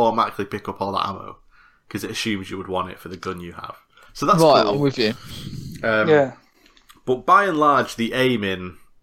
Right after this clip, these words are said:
Speaker 1: uh, is, like, shocking. So he-, here's an example, right? So I'm running across a field. Uh, I've got
Speaker 2: Yep.
Speaker 1: Uzi as one of my weapons. Uh, I'm running and I'm sort of looking round as I'm running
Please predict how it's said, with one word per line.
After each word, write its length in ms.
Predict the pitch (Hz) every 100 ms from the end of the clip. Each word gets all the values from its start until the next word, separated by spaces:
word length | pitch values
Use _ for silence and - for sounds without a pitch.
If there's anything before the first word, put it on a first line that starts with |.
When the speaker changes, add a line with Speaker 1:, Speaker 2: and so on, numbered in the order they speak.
| _ _ -
Speaker 1:
uh, 200 | 98 92
is, 180 | 98 95
like, 280 | 95 - - -
shocking. 480 | - 101 - 82
So 220 | - 123 127
he-, 120 | 185 - - 269
here's 160 | 233 214
an 80 | 185
example, 340 | 143 107 98
right? 200 | 117 143
So 100 | 160
I'm 60 | 170
running 180 | 208 208
across 260 | - 190 139
a 40 |
field. 520 | - 104 110 131 - - _ _ _ _ _ _ -
Uh, 220 | 110 107
I've 180 | 113 117
got 140 | 170 156
Speaker 2:
Yep. 120 | 143
Speaker 1:
Uzi 400 | 135 123 113 113
as 100 | 107
one 140 | 113
of 40 | 110
my 100 | 104
weapons. 720 | 107 - 98 95 104 - - _ _ _ _ _ _ _ 113
Uh, 320 | 110 110 104
I'm 200 | 139 185
running 320 | 180 165 156 135
and 120 | 135
I'm 140 | 131
sort 160 | 143 123
of 80 | 120
looking 360 | 156 165 151
round 340 | 143 139 139 131
as 100 | 120
I'm 180 | 113 113
running 420 | 110 104 104